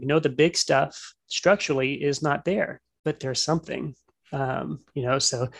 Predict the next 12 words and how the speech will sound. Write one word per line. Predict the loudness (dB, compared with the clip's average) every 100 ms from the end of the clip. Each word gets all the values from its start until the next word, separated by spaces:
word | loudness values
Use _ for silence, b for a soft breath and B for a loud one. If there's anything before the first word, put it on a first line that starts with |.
| B
I, | 4
I | 4 2
love | 6 6 6
hearing | 2 0
you |
say | 0 0
that. | 0 0 -2 _ _ _ _ _ -4
Um, | 4 6 4 -2 B B B
I'm, | 0 0 0
I'm | 0
curious | 0 2 6 6 6 4
with, | 6 6 6